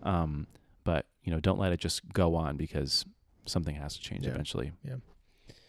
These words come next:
Speaker 2: Cool. Is that it?
Speaker 1: That's it.
Speaker 2: Easy.
Speaker 1: Yeah. Um, well, we al-, also wanted to mention two, a couple more things that we're working on, actually.
Speaker 2: Yes.
Speaker 1: Um, and so essentially what we wanna do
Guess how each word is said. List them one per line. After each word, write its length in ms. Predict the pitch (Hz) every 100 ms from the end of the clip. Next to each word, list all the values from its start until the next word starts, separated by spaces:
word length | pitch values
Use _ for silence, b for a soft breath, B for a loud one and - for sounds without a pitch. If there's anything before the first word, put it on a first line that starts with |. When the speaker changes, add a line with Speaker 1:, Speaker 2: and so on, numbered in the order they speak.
| b b b b _
Speaker 2:
Cool. 240 | - 185 b b b b b b b
Is 80 | 135
that 20 |
it? 200 | 147 208 - B B B B
Speaker 1:
That's 200 | - 92
it. 200 | 110 113 - _ -
Speaker 2:
Easy. 200 | 123 123
Speaker 1:
Yeah. 180 | 98 98 82 B B B B -
Um, 440 | 101 98 92 90 - _ - -
well, 360 | 101 98 98 -
we 140 | - 107
al-, 200 | 101 113
also 220 | 120 117
wanted 200 | 135 113 98
to 60 |
mention 480 | 104 98 - 95 92
two, 640 | - - 110 107 107 110 -
a 40 |
couple 360 | - 135 123 95
more 200 | 92 90
things 320 | - 87 87
that 100 | -
we're 100 | -
working 280 | 85 98 -
on, 140 | 82 78
actually. 440 | 76 - 85 95 - -
Speaker 2:
Yes. 340 | - - - -
Speaker 1:
Um, 520 | 92 87 85 80 80 - b b b -
and 200 | 104 90
so 580 | - 98 90 87 90 - b -
essentially 440 | - 143 - 113
what 140 | 101
we 80 | 120
wanna 200 | 113 117
do 280 | 98 95 98